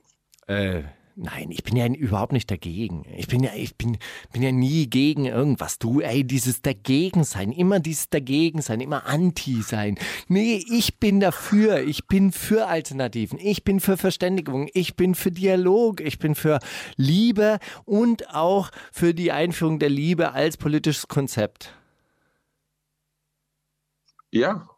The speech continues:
Speaker 1: Ja.
Speaker 2: Geh ich mit. Also geh ich nicht mit, weil das bist du ja jetzt schon, aber find ich gut.
Speaker 1: Nein, aber du, äh, hast ja die
Speaker 2: Respektiert.
Speaker 1: Liebe, Liebe in den, äh, Rap-Journalismus eingeführt und ab nächster Woche haben wir ja, äh, pro Woche mindestens einen Studiogast.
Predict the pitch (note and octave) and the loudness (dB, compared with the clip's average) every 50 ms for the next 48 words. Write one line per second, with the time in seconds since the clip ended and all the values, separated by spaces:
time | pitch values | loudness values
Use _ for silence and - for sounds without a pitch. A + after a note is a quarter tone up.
0 | _ _ - C#3 C#3 B2+ B2 - _ _ _ _ _ _ - - B2 - - C3 | _ _ -2 -2 -2 -2 -4 -10 _ _ _ _ _ _ -4 -2 0 2 2 2
1 | B2+ B2+ - - B2+ B2 B2 C3+ D3 D3 - E3+ F3 G3+ - G3 F#3 F#3+ F#3+ F3+ | 2 0 -2 -4 -2 0 2 2 2 2 2 2 0 2 2 4 4 4 2 0
2 | D#3 B2 B2+ B2+ C3 C3 C3+ C#3 C3+ B2 A#2 A#2+ - - _ - - - C#3+ D#3 | 0 -2 0 0 2 2 2 2 0 0 -4 -8 -10 -10 _ -16 -10 -6 -2 0
3 | E3 D3+ D3+ D3+ D3 - D3+ D3 D#3 D3+ - A2 A2+ A2+ A2+ A2+ A2+ B2 - - | 2 2 0 0 -2 -2 0 0 0 0 0 0 0 2 2 0 0 -4 -8 -12
4 | - D#3 - - C#3+ D3 - _ _ _ _ _ _ _ _ - C#3 E3 E3 D#3+ | -12 -10 -4 -4 -4 -4 -6 _ _ _ _ _ _ _ _ -2 0 0 0 0
5 | D3 C3 B2+ B2+ C#3 E3+ G3 G3 G3 F#3 D#3+ E3 E3 D#3 C#3 D3+ D#3 - E3 D#3+ | 0 0 0 2 2 2 2 2 2 0 0 0 0 0 0 -2 -2 -2 -2 -2
6 | D3+ D#3 D#3+ E3 F3+ E3+ E3+ E3 E3 D#3+ D#3+ D#3 E3 D#3 D#3+ D#3 D#3 D#3 D3 D3 | 0 0 2 2 2 2 2 2 0 0 0 0 0 2 2 2 2 2 2 2
7 | C#3+ C#3 C#3 C#3 C#3 C3+ C3 B2+ B2 A#2+ A#2 B2 C3+ D3 - - F3 F3 F3 E3+ | 2 2 2 2 2 2 2 2 2 2 2 2 0 0 0 0 0 2 2 2
8 | E3+ E3+ - - D#3+ C#3+ - - C3 - D#3 D3+ - - - D3+ D3+ D#3 D#3+ E3 | 2 0 0 0 -2 -2 0 0 0 0 0 0 -2 -2 0 2 2 4 2 0
9 | - B2 D3 D3 D3+ D#3 - A#2 C3 B2+ C3 C#3 C3+ B2+ - C3+ B2 B2 C3+ C#3 | -2 -6 -4 -4 -4 -4 -2 -2 -2 -2 0 0 0 0 0 0 0 0 0 0
10 | D3+ C3+ A#2 B2 C#3 C#3+ C#3+ C#3 C3+ C3 C3 C3 C3 B2+ C3 C3+ C#3 B2+ A#2+ A2 | 0 0 0 0 0 2 2 2 2 2 0 -2 -2 -4 -2 0 2 2 2 0
11 | G#2+ - - - C#3 D3 C#3+ C#3 D3 C#3 - C3 C3+ C3 C3 C#3 C3+ A#2+ - C3 | -2 -4 -4 0 0 0 2 2 0 0 0 -2 -2 0 0 -2 -2 -2 -4 -4
12 | B2 A2+ - - G#2+ G#2+ A2+ B2 B2 - - A2+ A2 G2+ G2 F#2 F2 E2 - D#2+ | -4 -4 -6 -6 -4 -2 0 0 0 -2 -2 -2 -2 0 0 -2 -2 -2 -6 -8
13 | E2+ - - - - - | -8 -10 -10 -14 -18 -20